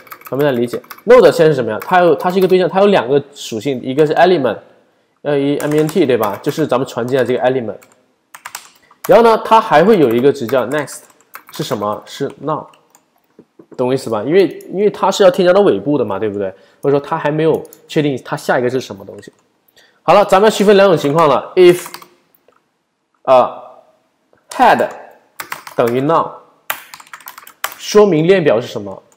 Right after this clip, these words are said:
还是空链表，对不对？因为咱们初始化为 now 这个值了。然后怎么办呢？Head 等于 node，对吧？是不是要 head 等于 node，然后就完事儿了，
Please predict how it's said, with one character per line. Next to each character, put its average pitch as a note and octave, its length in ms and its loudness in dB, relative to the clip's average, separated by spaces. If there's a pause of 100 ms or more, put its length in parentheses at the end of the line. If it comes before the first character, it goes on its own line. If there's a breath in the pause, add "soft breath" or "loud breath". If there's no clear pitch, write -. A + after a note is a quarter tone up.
还 C3 140 -8
是 C#3+ 120 -10
空 D#3+ 220 -6
链 E3+ 180 0
表， G#2 160 -4
对 A2+ 100 -4
不 G#2 80 -6
对？ G#2+ 180 -4
因 C3 100 -4
为 D3+ 60 -2
咱 C#3+ 140 -4
们 C#3 80 -6
初 - 140 -10
始 C#3 120 -12
化 B2 120 -4
为 B2 100 -4
now C#3 220 -2
这 A#2 80 -6
个 A#2 80 -4
值 G2 200 -14
了。 G2 180 -10 (720 soft breath)
然 F#3 140 4
后 G#3+ 60 6
怎 D#3 140 2
么 C3+ 80 -2
办 D#3 140 4
呢？ D3+ 200 2 (1000)
Head C#3+ 380 -2 (320)
等 A2+ 220 -4
于 A#2+ 100 -4
node， C3+ 340 0 (2250)
对 D3+ 100 0
吧？ C#3+ 360 -2 (420)
是 - 120 -10
不 F3 60 0
是 F3+ 60 4
要 E3+ 80 2
head D3+ 320 -2
等 G#2+ 120 -6
于 A2 60 -8
node， B2 320 -2 (140)
然 A#2+ 120 -6
后 C3 60 -4
就 C#3 100 0
完 A2+ 180 -4
事 C3 120 -8
儿 A#2 80 -4
了， G2+ 180 -10